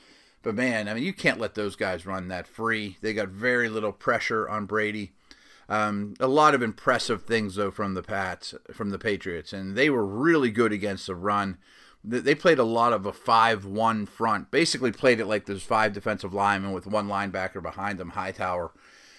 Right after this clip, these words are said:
And Branch and Brown really were impressive. You know, they were winning their one-on-one battles. Uh,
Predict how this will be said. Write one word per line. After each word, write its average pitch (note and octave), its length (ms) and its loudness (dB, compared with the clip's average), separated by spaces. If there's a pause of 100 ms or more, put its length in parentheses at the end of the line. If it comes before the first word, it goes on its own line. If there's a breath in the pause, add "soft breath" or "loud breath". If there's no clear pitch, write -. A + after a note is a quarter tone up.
(140 soft breath)
And A2+ 160 0
Branch C#3 460 2
and G2 180 -8
Brown G#2+ 600 2 (1040)
really A2+ 400 2
were G2 220 -2
impressive. E2+ 600 -4
You F#2 80 -10
know, F#2+ 120 -4
they A#2+ 240 4
were A2 140 0
winning G#2+ 680 0
their G#2+ 220 0
one-on-one G2+ 600 0
battles. G#2+ 600 0 (440 soft breath)
Uh, G2 280 0